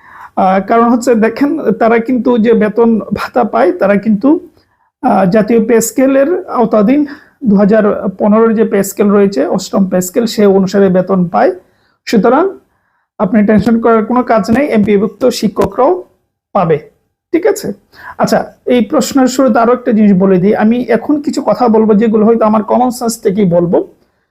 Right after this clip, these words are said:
কিন্তু finally এই যে, আহ, মুখলিসুর রহমান স্যার সচিব মহোদয় বলছেন সর্বোচ্চ হয়তো দুই সপ্তাহ লাগবে। দুই সপ্তাহ পর খুঁটিনাটি একদম ডিটেলে তারা তুলে ধরবে। তো ওখানে গিয়ে হয়তো আমার তথ্যের কিছু গরমিল হতেও পারে, কারণ আমি আমার কমন সেন্স থেকে বলবো,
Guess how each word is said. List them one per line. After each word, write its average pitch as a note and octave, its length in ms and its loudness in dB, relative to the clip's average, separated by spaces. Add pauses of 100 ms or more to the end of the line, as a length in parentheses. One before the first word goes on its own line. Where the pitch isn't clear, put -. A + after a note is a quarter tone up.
(280)
কিন্তু A3+ 160 2
finally C4+ 760 2 (340)
এই A3 180 2
যে, G#3+ 260 4
আহ, F#3 500 0 (500)
মুখলিসুর A#3 520 2
রহমান A3+ 220 2
স্যার G#3+ 260 0 (180)
সচিব G3+ 280 0
মহোদয় G3 280 4
বলছেন G3+ 380 0
সর্বোচ্চ A3+ 500 -2
হয়তো G3+ 220 0
দুই G#3 180 4
সপ্তাহ F#3+ 340 -2
লাগবে। F#3 420 -2 (460)
দুই A3 140 4
সপ্তাহ A#3+ 460 0
পর B3 380 -2
খুঁটিনাটি B3+ 560 0
একদম G#3+ 340 2
ডিটেলে B3+ 360 2
তারা G3+ 280 0 (260)
তুলে A3 200 2
ধরবে। D#3+ 320 -2 (460)
তো - 80 0
ওখানে D4 300 0
গিয়ে C4+ 200 2
হয়তো C4 220 2
আমার A3+ 300 2
তথ্যের G#3 340 -2
কিছু A3 200 -2
গরমিল G#3 400 2
হতেও G3 380 0
পারে, E3 220 -4
কারণ G3 220 0
আমি G3+ 200 0
আমার G#3+ 240 0
কমন G#3 240 0
সেন্স G#3+ 260 -2
থেকে G#3 220 0
বলবো, A#3 460 2